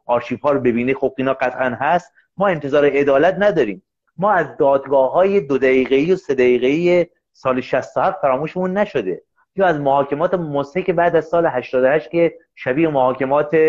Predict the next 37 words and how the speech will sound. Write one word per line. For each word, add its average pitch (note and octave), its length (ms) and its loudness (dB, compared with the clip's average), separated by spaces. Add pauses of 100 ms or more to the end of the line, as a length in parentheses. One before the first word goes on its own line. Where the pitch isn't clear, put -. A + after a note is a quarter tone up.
(340)
در A#2+ 160 0
واقع، A#2+ 480 2
مسکو C3+ 560 -2
بود G#2+ 240 -6
در A2+ 120 -2
دوره A#2+ 420 2
استالین، A#2 500 -4 (300)
محاکمات C3 460 -2
جعلی B2+ 580 0
مسکو، B2 400 -2
در A#2 140 4
واقع، A#2 180 2
یا C3 120 2
محاکمات A#2+ 460 -2
نمایشی A2 560 -2
مسکو A2 460 -4 (280)
که C3+ 60 -12
معروف B2+ 420 0
شده B2 180 -4
بود A#2 120 -4
که A#2 60 -10
یه C#3 180 2
عده C3+ 160 0
از A2 120 -2
سران C3 500 0 (340)
حزب B2 440 0
کمونیست C3 460 -2
رو، C3+ 120 2
از A2 100 -8
سران C#3+ 400 -2
سابقش C#3 500 0
رو C3 100 -2
آورده A#2+ 280 2
بودن C#3+ 220 0
و B2+ 60 -2
اینها A#2 220 -2
رو C#3+ 220 0